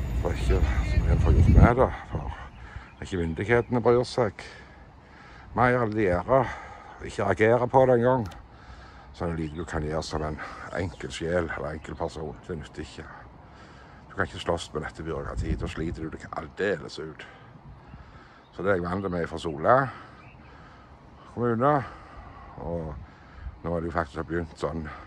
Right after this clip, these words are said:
føler jeg her, ikke på langt nær sånn som det er på Sola her i Narvik, men jeg ser konjunkturen av det, akkurat det samme. Og, og det orker jeg ikke. Det, jeg gidder ikke bruke livet mitt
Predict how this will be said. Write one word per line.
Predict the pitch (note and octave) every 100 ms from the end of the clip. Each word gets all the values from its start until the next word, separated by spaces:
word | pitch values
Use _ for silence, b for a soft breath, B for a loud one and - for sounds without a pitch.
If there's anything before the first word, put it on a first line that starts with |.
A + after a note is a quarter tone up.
| -
føler | E2 D2 F2
jeg |
her, | D#2+ D#2+ D#2
ikke | - B1 C#2 -
på | F2
langt | E2 F#2 - D#2
nær | D#2+
sånn | D#2+ D2+
som | C#2
det | C#2
er |
på | C2
Sola | C#2 C#2+ D#2+
her | D#2
i |
Narvik, | C#2 B1+ G#2+ - E2+
men | D2 B B B B B B -
jeg | E2
ser | G2 G2 -
konjunkturen | F#2+ E2+ E2 F#2+ F#2+ F#2+ D2+
av | D#2 C#2+
det, | C2+
akkurat | - E2+ D#2+
det | D2
samme. | C#2 C2 D#2+ F2+ B B B B B B B B B B B B - -
Og, | D#2+ D#2+ D#2+ C#2+ - C#2+
og | D#2 C#2 B1+ - - -
det | C#2
orker | - D2
jeg | C#2+ -
ikke. | - B B B B -
Det, | F2 E2 C#2+
jeg | -
gidder | - C#2+
ikke | C2
bruke | E2 D#2+ D#2 D#2+
livet | E2+ E2 D2
mitt | C#2+